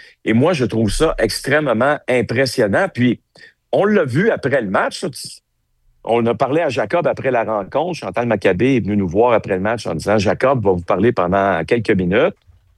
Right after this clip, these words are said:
Même ça pré-, quand il s'est présenté devant nous,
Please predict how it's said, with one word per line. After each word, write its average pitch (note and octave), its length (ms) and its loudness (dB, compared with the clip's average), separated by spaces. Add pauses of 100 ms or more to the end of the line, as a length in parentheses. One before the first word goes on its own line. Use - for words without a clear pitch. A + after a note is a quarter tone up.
(460)
Même G3+ 500 2
ça B2 220 -2
pré-, C#3 280 -4 (280)
quand F3+ 100 2
il G#3+ 120 2
s'est D#3+ 200 0
présenté G#3 840 0
devant B2 360 0
nous, A2 240 0